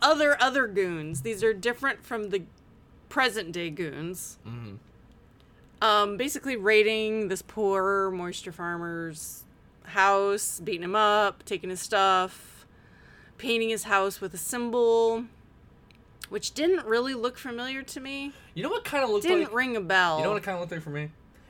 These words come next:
Speaker 2: It kinda looked like the f-, shape of the, remember in, um, uh, Force Awakens when Finn goes, when they're at the bo-, when they're at, um, Maz,
Speaker 1: Mm-hmm.
Speaker 2: Maz's place, and
Speaker 1: Yeah.
Speaker 2: he goes and talks to that, like,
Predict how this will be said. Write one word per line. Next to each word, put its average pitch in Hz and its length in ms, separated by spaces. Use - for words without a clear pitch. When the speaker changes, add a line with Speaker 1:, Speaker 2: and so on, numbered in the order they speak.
Speaker 2:
It 117 100
kinda 196 240
looked 196 240
like 165 180
the 135 80
f-, - 220
shape - 640
of 120 220
the, 98 140
remember 175 280
in, 139 280
um, 107 340
uh, 110 580
Force 147 220
Awakens 151 520
when 123 160
Finn 131 420
goes, 120 400
when 123 200
they're 123 140
at 123 140
the 127 60
bo-, 113 280
when 117 220
they're 117 140
at, 113 220
um, 104 240
Maz, 110 380
Speaker 1:
Mm-hmm. 202 300
Speaker 2:
Maz's 127 340
place, 139 340
and - 100
Speaker 1:
Yeah. 123 140
Speaker 2:
he - 60
goes 123 260
and 120 120
talks 113 320
to 123 120
that, 113 240
like, 104 300